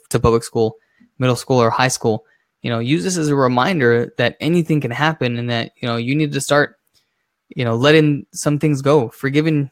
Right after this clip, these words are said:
people for whatever, you know, spending more time with your kids, invest in them,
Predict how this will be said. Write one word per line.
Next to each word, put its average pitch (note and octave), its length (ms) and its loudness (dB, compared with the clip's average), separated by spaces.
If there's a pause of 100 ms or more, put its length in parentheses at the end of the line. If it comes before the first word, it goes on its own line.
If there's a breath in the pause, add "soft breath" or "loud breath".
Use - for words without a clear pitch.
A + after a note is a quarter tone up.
people C#3+ 280 -4
for B2 340 0
whatever, B2+ 420 0
you A#2+ 100 -2
know, A#2 240 -4
spending D3+ 400 2
more C#3+ 140 4
time C#3+ 200 0
with C3 120 -4
your A#2 80 -4
kids, - 240 -10
invest C3+ 500 -2
in C3 120 2
them, A2+ 260 -2